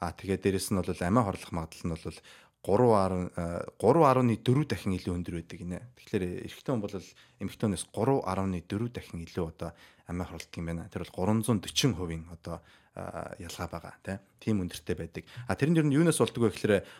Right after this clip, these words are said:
муу харилцааг нь одоо communication гэж үг гэдэг шүү дээ. Тэгэхээр юу, а, тэгээд өөрийгөө бол ил-, илэрхийлж чаддгүй тийм одоо нөхцөл байдлаас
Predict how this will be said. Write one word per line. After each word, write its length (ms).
муу 400
харилцааг 480
нь 160
одоо 160
communication 560
гэж 160
үг 160
гэдэг 80
шүү 160
дээ. 80
Тэгэхээр 240
юу, 240
а, 320
тэгээд 320
өөрийгөө 320
бол 60
ил-, 260
илэрхийлж 480
чаддгүй 480
тийм 320
одоо 320
нөхцөл 320
байдлаас 320